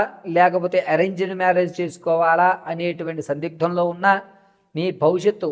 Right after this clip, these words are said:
ఉన్నతమైన స్థితిగతులు పొందాలన్నా, పూర్తి మీ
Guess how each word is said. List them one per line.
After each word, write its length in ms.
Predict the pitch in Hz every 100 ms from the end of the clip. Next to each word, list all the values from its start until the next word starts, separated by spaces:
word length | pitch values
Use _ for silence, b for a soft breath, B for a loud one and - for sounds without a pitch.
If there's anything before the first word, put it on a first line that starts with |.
| - 160
ఉన్నతమైన 380 | 175 185 190 -
స్థితిగతులు 400 | 170 170 170 160
పొందాలన్నా, 600 | 139 156 170 165 175 196 196 - _ _ _ _ _ _ _
పూర్తి 580 | 185 214 226 - 226 170 - - _
మీ 100 | 165